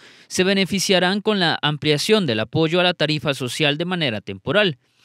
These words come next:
que consumen mensualmente entre ochenta y nueve kilovatios hora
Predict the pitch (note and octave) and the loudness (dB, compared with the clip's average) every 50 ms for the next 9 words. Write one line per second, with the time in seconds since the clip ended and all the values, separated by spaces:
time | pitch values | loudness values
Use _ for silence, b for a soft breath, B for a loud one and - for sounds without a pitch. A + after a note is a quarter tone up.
0 | B B B B B - D#3+ D3+ D#3+ D#3+ D#3+ - - G#3 G3 F#3+ F#3 F3 D#3+ D3+ | B B B B B -10 -8 -6 -4 -4 -4 -2 -2 -2 -2 -2 -2 -2 -4 -4
1 | C#3+ - E3 D#3 D#3+ D#3+ D#3+ D#3+ D#3+ E3 - F#3+ F#3+ F#3 E3+ D#3+ - D3 C3+ C3 | -2 0 0 0 0 0 -2 -4 -4 -2 -2 -2 -2 -2 -2 -4 -4 -4 -4 -4
2 | - C#3 B2+ A#2+ C3 B2+ C3+ D#3 E3 E3 D#3+ - - B2 B2 B2+ C3+ C3+ C3 - | -4 -6 -6 -4 -4 -4 -4 -2 -2 -4 -4 -4 -2 -2 -2 0 -2 -2 -2 -4
3 | C#3 C#3 - - _ - G#3+ G3 C#3 A#2 A#2+ | -6 -6 -6 -4 _ 2 4 4 4 2 0